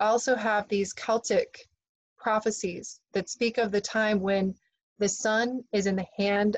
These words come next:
of the high man. And when I say this, the, the hand of the high man, I'm referring to Orion.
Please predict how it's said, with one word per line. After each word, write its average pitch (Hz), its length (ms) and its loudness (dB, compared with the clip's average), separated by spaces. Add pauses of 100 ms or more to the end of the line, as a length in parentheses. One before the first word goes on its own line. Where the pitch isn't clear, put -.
of 185 160 0
the 180 60 -2
high 190 340 0
man. 170 340 -8 (840)
And 190 260 2
when 196 120 4
I 196 60 4
say 220 200 4
this, 220 240 0
the, - 240 -2
the 196 100 0
hand 240 320 2
of 208 100 0
the 196 80 0
high 208 320 2
man, 180 340 -2
I'm 202 140 2
referring 196 480 2
to 185 420 0
Orion. 185 560 0